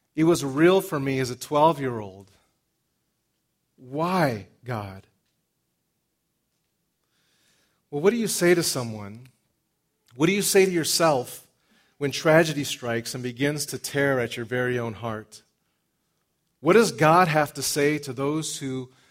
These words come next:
have experienced or right now experiencing the agony of loss? My prayer for our time this morning is that we would know that God sees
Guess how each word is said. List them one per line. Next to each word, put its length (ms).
have 200
experienced 840
or 300
right 260
now 280
experiencing 1120
the 120
agony 440
of 100
loss? 640
My 140
prayer 320
for 160
our 100
time 300
this 160
morning 300
is 100
that 160
we 140
would 220
know 540
that 220
God 420
sees 960